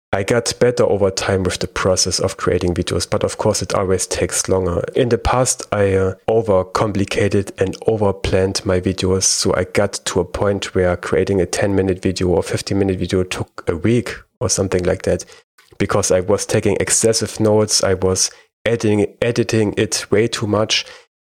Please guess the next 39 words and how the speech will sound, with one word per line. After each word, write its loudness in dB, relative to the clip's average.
So 2
it's 0
a 0
thing 0
where 2
you 0
have -2
to -8
find -2
a 0
balance. 0
Of -4
course, 0
you 2
always 0
need 0
longer 2
than -2
the, -4
uh, -2
how 0
long 0
the 0
actual 0
video 0
is 0
for -4
the 0
whole 2
process, 0
but 0
there 2
are 2
little 2
tricks 0
and -2
ways 2
to, -6
uh, -2